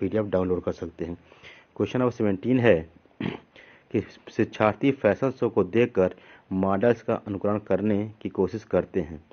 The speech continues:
इस प्रकार के अनुकरण को कहा जा सकता है। तो इस प्रकार के अनुकरण को हम लोग क्या कहेंगे? सामाजिक अधिगम,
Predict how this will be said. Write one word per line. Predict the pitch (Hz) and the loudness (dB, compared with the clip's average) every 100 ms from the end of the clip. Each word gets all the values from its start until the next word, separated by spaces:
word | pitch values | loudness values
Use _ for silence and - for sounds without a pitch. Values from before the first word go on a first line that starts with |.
| _ - | _ -4
इस | 120 | -2
प्रकार | - 110 113 123 | 0 0 0 0
के | 123 - | -2 -2
अनुकरण | 98 95 107 110 | -2 0 0 2
को | 107 | 0
कहा | 98 90 95 | 0 -2 -2
जा | 92 90 | -2 -4
सकता | 90 - 95 | -6 -4 -4
है। | 87 85 - - - - | -4 -6 -12 -20 -20 -18
तो | - | -6
इस | 127 127 | -4 -2
प्रकार | 107 104 101 | -2 -2 -2
के | - | -6
अनुकरण | - 98 104 104 | -6 -6 -4 -4
को | 104 | -2
हम | 101 | -4
लोग | 92 | 0
क्या | 101 | -2
कहेंगे? | 92 104 92 | -2 -4 -6
सामाजिक | 95 90 90 98 - | -4 -2 -2 -4 -4
अधिगम, | 104 101 110 | -4 -4 -4